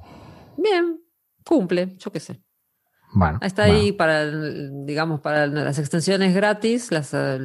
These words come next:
Speaker 1: van por foro. Y
Speaker 2: Mm.
Speaker 1: la gente entra, habla, queda todo ahí. Está bien, sí.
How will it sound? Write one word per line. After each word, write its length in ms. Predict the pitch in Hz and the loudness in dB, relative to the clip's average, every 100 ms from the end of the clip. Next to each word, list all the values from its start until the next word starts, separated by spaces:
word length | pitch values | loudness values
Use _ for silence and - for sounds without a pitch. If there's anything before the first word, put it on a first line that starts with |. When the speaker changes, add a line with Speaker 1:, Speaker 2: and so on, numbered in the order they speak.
| 127 | -6
Speaker 1:
van 300 | 135 147 139 | -4 -4 -2
por 180 | 139 131 | -4 -4
foro. 540 | - 143 127 143 - _ - | -6 -4 -2 -4 -8 _ -10
Y 220 | 156 139 | -4 0
Speaker 2:
Mm. 460 | 98 85 - - _ | 2 0 -6 -16 _
Speaker 1:
la 100 | 180 | -6
gente 540 | - 240 240 220 220 220 | -4 -4 -2 0 0 -2
entra, 340 | 233 190 190 | 0 0 2
habla, 260 | 185 170 160 | 2 2 2
queda 200 | 156 143 | 0 2
todo 140 | 139 | 2
ahí. 180 | 147 165 | 2 0
Está 180 | - 427 | -2 0
bien, 240 | 214 135 - | 2 0 -2
sí. 320 | 202 156 | -4 -4